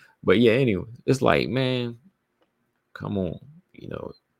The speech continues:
But at this point, yeah, I think that it could be that type of situation, like E Z said, man. It could be where Alima might feel bad and the fight might be thrown. I hope not. Either way, I was going with Liz Carmouche in this fight 'cause I think she's just been more so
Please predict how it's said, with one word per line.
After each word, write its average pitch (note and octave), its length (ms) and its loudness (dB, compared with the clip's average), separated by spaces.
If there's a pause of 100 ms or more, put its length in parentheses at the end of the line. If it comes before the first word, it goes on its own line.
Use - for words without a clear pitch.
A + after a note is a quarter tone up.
(1500)
But F2 240 2
at G2+ 120 2
this C3+ 140 4
point, A2 300 2
yeah, F#2 160 6
I F#2 40 -2
think F#2+ 280 -2
that E2 320 -2 (520)
it F2 140 -4
could F#2+ 220 -2
be F#2 140 0
that F2 120 -2
type F2+ 240 -8
of - 60 -12
situation, E2+ 540 -4
like E2 140 -4
E F2 120 -2
Z E2+ 240 -4
said, E2+ 320 -4
man. E2 420 -6
It E2 160 -6
could F2 300 0
be E2+ 160 2
where D#2+ 400 0 (800)
Alima D#2+ 420 -2
might D2 260 -4
feel D#2 240 0
bad D2+ 460 0
and C#2+ 280 -6
the D2 60 -10
fight D2 320 -6
might D2+ 240 -4
be D2 80 -4
thrown. D2 360 -4
I D2+ 120 -2
hope F2 280 -4
not. E2 360 -6 (840)
Either C3 200 12
way, G#2 160 12
I F#2 60 8
was F2 100 2
going E2+ 220 2
with D#2 120 2
Liz E2 160 2
Carmouche D#2+ 460 -2
in D#2+ 60 -6
this D#2 120 -8
fight E2 320 -4
'cause D#2 120 -8
I - 60 -6
think - 240 -8
she's E2 240 -10
just D#2 200 -8
been D2 240 -10
more - 200 -10
so - 220 -14